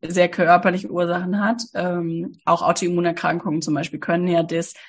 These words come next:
dadurch, dass dann besonders viel Entzündung im Körper ist und der Darm eigentlich immer angeschlagen ist, kann das dann dazu führen, dass, äh, dass wir zu viel Histamin haben und die histaminabbauenden Enzyme einfach so nicht hinterherkommen. So, die machen da groß Putz die ganze <laughs> Zeit und sind einfach überfordert.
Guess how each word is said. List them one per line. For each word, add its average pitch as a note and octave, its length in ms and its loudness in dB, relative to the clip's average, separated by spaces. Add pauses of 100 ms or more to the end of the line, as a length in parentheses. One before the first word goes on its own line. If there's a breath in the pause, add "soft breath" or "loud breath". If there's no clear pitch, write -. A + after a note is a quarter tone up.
dadurch, F3+ 260 0
dass - 300 -4
dann E3 240 0
besonders F#3+ 420 -2
viel - 160 -6
Entzündung A#3 480 2
im G#3+ 160 -4
Körper F#3+ 420 2
ist F#3 260 -6
und F3+ 220 -6
der F3+ 120 0
Darm F#3 300 4
eigentlich F3 360 -4
immer C4 240 6
angeschlagen G#3+ 640 0
ist, G3 180 -6
kann F3+ 160 0
das F3+ 140 -2
dann F3 160 0
dazu E3+ 220 -2
führen, E3 260 -6
dass, E3 320 -8
äh, - 220 -8 (220)
dass - 140 -6
wir F3+ 80 0
zu - 140 2
viel B3+ 140 6
Histamin G3+ 400 4
haben G#3 180 8
und F#3 100 0
die F3 160 -2
histaminabbauenden E3 840 -2
Enzyme D#3+ 220 -4
einfach - 200 -4
so F#3 100 -4
nicht E3+ 200 0
hinterherkommen. C#3 760 -4 (840 soft breath)
So, - 80 -4
die D#3 100 4
machen D#3 220 4
da E3 100 4
groß F#3 360 -2
Putz A#3+ 340 2
die A#3+ 100 -4
ganze A#3 340 2
<laughs> - 20 -6
Zeit A3+ 340 0
und A3 160 2
sind G#3+ 140 -4
einfach E3 260 -2
überfordert. - 800 -8